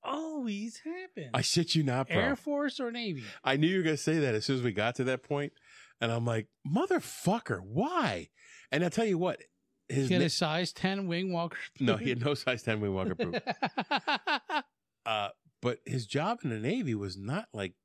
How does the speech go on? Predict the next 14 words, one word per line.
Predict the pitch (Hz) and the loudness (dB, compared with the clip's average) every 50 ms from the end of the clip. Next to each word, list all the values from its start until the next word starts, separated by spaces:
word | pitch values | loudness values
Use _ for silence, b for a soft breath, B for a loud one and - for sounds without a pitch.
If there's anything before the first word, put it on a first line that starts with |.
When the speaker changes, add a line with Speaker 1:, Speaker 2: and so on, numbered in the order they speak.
| - - | -10 -10
Speaker 2:
like, | 110 - - _ _ _ _ | -10 -10 -10 _ _ _ _
there | 135 160 202 | -2 0 0
was, | 208 151 - - _ _ _ _ _ _ | 0 -2 -4 -10 _ _ _ _ _ _
there's | - 143 143 - | -2 -2 -2 -2
lots | 123 131 147 151 - | -2 -2 -2 -2 -2
of | 110 | -6
psychological | - - 139 131 - 107 101 107 123 127 117 110 98 95 | -2 -2 -2 -2 -2 -2 0 0 0 -2 -2 -4 -6 -6
training | - - 117 117 110 95 | -6 -6 -6 -6 -4 -6
that | 87 85 | -8 -6
goes | - 98 95 98 | -6 -6 -6 -6
into | 92 92 | -6 -6
what | 90 87 80 | -6 -6 -6
he | 87 90 | -8 -8
did. | 82 90 82 73 | -6 -6 -6 -6